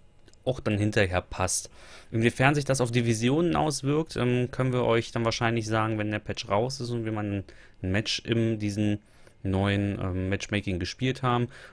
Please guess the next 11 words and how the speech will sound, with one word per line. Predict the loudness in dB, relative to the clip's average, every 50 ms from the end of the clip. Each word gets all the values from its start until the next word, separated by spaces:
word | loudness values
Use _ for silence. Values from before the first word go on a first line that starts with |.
| -6
um | -6 -4
zu | -4 -4
gucken, | -2 -2 -4 -2 0 0
okay, | -2 0 0 0 2 2
wo | 2 2
landen | 2 2 2 0 0 -2 0 0
jetzt, | 0 -2 -4 -6
äh, | -10 -8
zum | -6 -4 -2
Beispiel | -2 -2 -2 -4 -6
Divisionen. | -4 -2 -2 -2 0 -2 -2 -4 -4 -2 0 2 2 2 2 0 -4